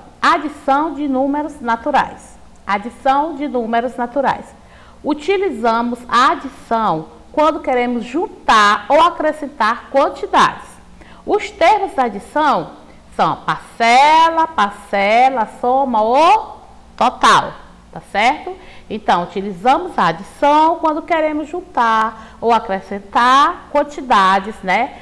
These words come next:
Os termos da adição, como é? Parcela, parcela, soma ou total.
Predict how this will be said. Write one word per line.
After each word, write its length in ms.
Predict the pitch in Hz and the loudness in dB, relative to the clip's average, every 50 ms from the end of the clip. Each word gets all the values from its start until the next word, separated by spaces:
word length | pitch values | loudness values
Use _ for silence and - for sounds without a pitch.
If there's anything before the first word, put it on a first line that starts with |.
| - - - - | -20 -18 -12 -8
Os 180 | 226 247 - - | -8 -8 -6 -4
termos 320 | - 294 330 349 339 - | 0 0 0 0 -2 -2
da 60 | - | -2
adição, 720 | 247 247 240 269 262 - - 311 285 294 302 320 359 349 359 | -2 -2 -4 -6 -10 -6 -2 0 0 0 0 0 -2 -2 -4
como 260 | 277 233 214 214 220 | -4 -4 -2 0 2
é? 240 | 226 254 311 370 - - - - - - | 2 4 2 2 -2 -8 -16 -20 -16 -10
Parcela, 840 | - - 160 - - - - - 190 196 214 247 262 277 302 302 294 | -8 -8 -8 -10 -12 -10 -2 0 2 4 6 6 6 6 4 2 -2
parcela, 800 | 294 - 247 240 247 - - 220 208 220 233 254 269 277 254 247 262 - - | 0 0 0 0 -2 -4 -4 -2 0 4 4 4 4 4 0 -2 -4 -6 -4
soma 480 | - 247 254 277 302 311 330 349 339 - | 0 2 2 2 2 0 0 -2 -2 0
ou 140 | 262 277 277 | -2 -2 0
total. 560 | 277 - 311 330 - - - - - - - | 0 0 -2 -2 0 0 0 0 -2 -6 -12